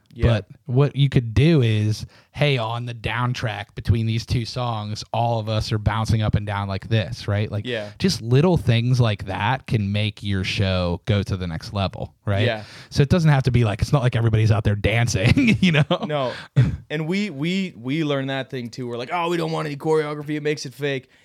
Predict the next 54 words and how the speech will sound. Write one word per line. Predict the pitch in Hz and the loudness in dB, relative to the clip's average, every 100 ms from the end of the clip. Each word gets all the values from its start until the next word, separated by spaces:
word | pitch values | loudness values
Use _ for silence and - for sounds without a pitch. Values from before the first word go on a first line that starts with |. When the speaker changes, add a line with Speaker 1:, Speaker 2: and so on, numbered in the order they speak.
| _ 131 | _ -8
Speaker 1:
And | 139 | -4
now | 151 160 151 | -4 -4 -4
we've | 147 123 | -4 -4
learned, | 127 131 | -6 -4
it's | 123 | -6
like, | 131 127 | -8 -8
no, | 156 147 | -6 -4
we'll | 175 | -6
talk | 170 131 123 120 | -6 -4 -4 -6
about, | 117 110 | -8 -8
like, | 107 104 _ - | -10 -14 _ -18
okay, | 110 104 107 | -14 -12 -12
you | 110 | -10
could | 120 | -10
go | 117 | -8
over | 113 117 | -6 -6
here, | 120 123 | -4 -4
or | |
this | 127 135 | -4 -4
might | 139 123 | -6 -6
be | 120 | -10
cool. | - 123 123 | -10 -6 -6
And, | - 147 | -6 -4
like, | 156 147 _ _ | -4 -4 _ _
it | 175 | -8
usually, | 196 302 294 | -6 -6 -6
that | 180 190 | -4 -4
stuff | - 196 | -4 -8
usually | 160 147 127 | -6 -8 -8
comes, | 135 127 117 | -6 -6 -8
like, | 107 | -8
organically | 117 110 117 117 113 110 | -8 -8 -8 -8 -8 -6
Speaker 2:
Yes. | 101 123 | -4 -4
Speaker 1:
too. | 120 | -4
It's | 113 | -6
not | 175 | -6
like | 170 | -6
it's | 139 135 | -6 -4
all, | 123 123 | -2 0
like, | 117 107 _ _ _ | -2 -8 _ _ _
planned | - 123 123 120 | -8 -6 -4 -6
from | 117 | -12
start | - 120 107 | -8 -8 -8
to | |
finish, | 113 123 110 | -6 -6 -6
but, | 127 | -6
like, | 123 117 | -8 -6
one | 127 147 | -6 -6
show, | 127 127 117 | -6 -6 -6
someone | 123 117 | -8 -10
will | |
do | 113 120 | -10 -10
something | 123 113 208 | -10 -12 -14
cool, | - 143 113 | -10 -8 -8